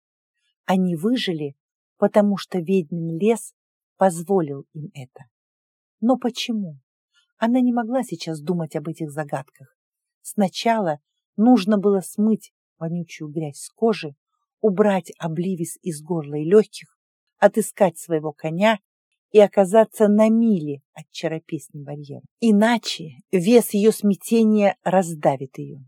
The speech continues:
Выдержит ли она в водохране? Девушка остановилась от этого так резко, что винатор Террин чуть не сбил её сзади. Остановился вблизи,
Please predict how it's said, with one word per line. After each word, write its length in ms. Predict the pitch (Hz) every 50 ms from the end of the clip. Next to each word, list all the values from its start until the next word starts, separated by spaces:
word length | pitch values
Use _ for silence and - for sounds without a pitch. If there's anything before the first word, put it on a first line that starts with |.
| _ _ _ _ _ _ _ _ _ _ _ -
Выдержит 640 | 202 214 208 294 269 170 185 170 143 165 160 - -
ли 60 | 170
она 340 | 170 170 170 170 170 160 143
в 60 | 135
водохране? 720 | 160 165 151 170 - - - 185 160 156 151 147 147 139 _ _ _ _ _ _ _ _ _ _ _ _
Девушка 500 | - 156 180 226 214 208 - - - 185
остановилась 680 | 175 - - - 185 175 180 185 202 208 196 180 - - -
от 160 | - - -
этого 240 | 202 170 196 175 175
так 240 | - 180 165 - -
резко, 480 | 190 220 247 240 - - - 180 156 - _ _ _ _ _ _
что 260 | - - - - 233
винатор 480 | 185 220 208 208 202 196 - - 185 170 _ _
Террин 400 | - 233 254 247 214 220 190 175 - _ _ _ _ _
чуть 300 | - - - 247 247 226
не 120 | 226 220
сбил 300 | 185 175 165 202 220 196
её 180 | 202 196 196 190
сзади. 560 | 165 151 147 170 151 139 127 - 147 143 147 _ _ _ _ _ _ _ _ _ _ _ _
Остановился 800 | - 175 165 - - 208 190 185 180 180 190 185 - - 208 190
вблизи, 560 | 170 160 - 185 196 185 170 185 196 196